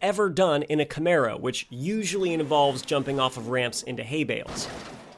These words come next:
And what was the physics world reaction to this earth-shattering revelation? Crickets. The idea finally started gaining traction in nineteen seventy-one when another scientist showed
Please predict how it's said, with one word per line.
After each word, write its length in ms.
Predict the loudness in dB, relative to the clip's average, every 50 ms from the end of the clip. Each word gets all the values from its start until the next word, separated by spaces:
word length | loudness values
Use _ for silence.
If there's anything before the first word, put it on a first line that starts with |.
| 0
And 260 | 2 4 4 4 2 0
what 240 | -2 0 0 0 2
was 180 | 2 -4 -4 -2
the 160 | -4 -6 -6
physics 440 | -6 -6 -6 -6 -6 -6 -8 -8 -8
world 260 | -8 -8 -8 -6 -4
reaction 520 | 0 0 0 0 0 -2 -4 -6 -6 -4 -4
to 140 | -4 -4
this 240 | -2 -2 -2 -2 -2 -6 _
earth-shattering 800 | -4 -4 -4 -2 -2 -2 0 0 0 0 0 0 2 0 2 2
revelation? 680 | 2 2 2 2 0 0 0 -2 -4 -6 -6 -10 -12 -14 _ _ _ _ _ _ _ _ _ _ _ _ _ _ _ _ _ _ _ _ _ -20 _
Crickets. 640 | -8 -6 -6 -4 -4 -6 -8 -8 -8 -8 -8 -8 -12 _ _ _ _ _ _ _ _ _ _ _ _ _ _ _ _ _
The 160 | 0 2 4
idea 440 | 4 2 0 2 0 0 0 0 -4
finally 540 | -8 -16 -8 -4 -2 0 0 2 0 0 0
started 340 | 0 0 0 2 0 0 0
gaining 240 | 0 0 2 0 0
traction 500 | -2 -4 -4 -4 -2 -2 -4 -6 -6 -8 -6 -2
in 180 | -2 0 2
nineteen 380 | 2 2 0 0 -2 -4 -6 -4
seventy-one 680 | -4 -2 -4 -4 -4 -4 -6 -4 -4 -4 -6 -6 -4
when 160 | -2 -2 -2
another 460 | 0 0 0 2 2 2 0 0 -2 -4
scientist 500 | -4 -2 0 -2 -2 -2 -4 -4 -2 -2
showed 380 | -2 0 0 0 -2 -2 -6